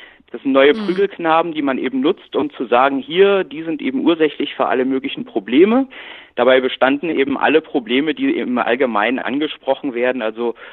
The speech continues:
Speaker 1: Unterfinanzierung der öffentlichen Dienstleistungen, äh, ob das nun, äh, Polizei, Gesundheit, äh, Bildung, Kinderversorgung, Pflege ist. Das sind ja alles Themen, die waren schon vor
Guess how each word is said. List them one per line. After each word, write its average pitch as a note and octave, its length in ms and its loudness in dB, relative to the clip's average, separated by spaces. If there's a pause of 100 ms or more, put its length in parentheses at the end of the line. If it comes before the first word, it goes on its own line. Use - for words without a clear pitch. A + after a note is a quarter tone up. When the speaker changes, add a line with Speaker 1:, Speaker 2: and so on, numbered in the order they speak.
(200)
Speaker 1:
Unterfinanzierung C3 1080 -2
der B2+ 120 2
öffentlichen C3 480 -4
Dienstleistungen, B2+ 1160 -2
äh, A2+ 560 0 (400)
ob - 140 -4
das C3 160 2
nun, B2 260 -2
äh, A2+ 480 2
Polizei, B2 680 -2
Gesundheit, B2 960 -2
äh, A2+ 260 0
Bildung, B2 920 -2
Kinderversorgung, B2 960 2
Pflege A#2+ 580 2
ist. A#2 220 -2 (540)
Das A2 140 -2
sind D#3 140 -2
ja C#3+ 140 2
alles D3 220 -2 (120)
Themen, D#3 280 -2
die B2+ 120 -2
waren B2 200 2
schon C#3 240 -6
vor C#3 200 0